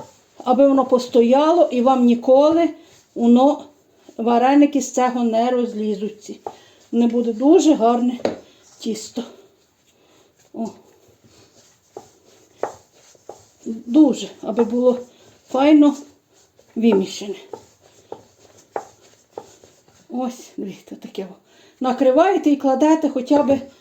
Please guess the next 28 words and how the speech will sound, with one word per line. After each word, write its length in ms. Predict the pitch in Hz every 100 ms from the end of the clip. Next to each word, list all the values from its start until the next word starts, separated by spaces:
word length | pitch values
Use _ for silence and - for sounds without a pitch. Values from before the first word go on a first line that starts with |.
| _ _ - - -
навіть 320 | 247 302 302
може 240 | 294 294 285
і 40 |
на 100 | 269
годину, 400 | 247 262 240 214
хоч 220 | 302 302
на 100 | 302
півгодини, 720 | 294 359 285 294 240 226 220 226
але 200 | 233 240
би 140 | 254
воно 340 | 262 302 330 - - - -
стояло. 720 | - - 294 277 254 202 202 - - - _ _ _ _ _ -
І 80 | 254
воно 200 | 277 262
буде 240 | 311 285
дуже 320 | 262 262 240
файне. 420 | 233 208 190 196 185 - - - - _ _ _ _ - _ _ _ _ _ - _ _ _ _ _ _ -
О, 120 | 208 - _ - - 330
дивіться, 320 | 226 226 190
яке. 180 | - 190 _ _ - - _
Ну, 100 | 262
воно 180 | 262 254
ще 140 | 247 240
постоїть 580 | 233 - 247 302 381
і 40 | 254
буде 240 | 247 254
дуже 260 | 226 220 208
файне. 380 | - 160 -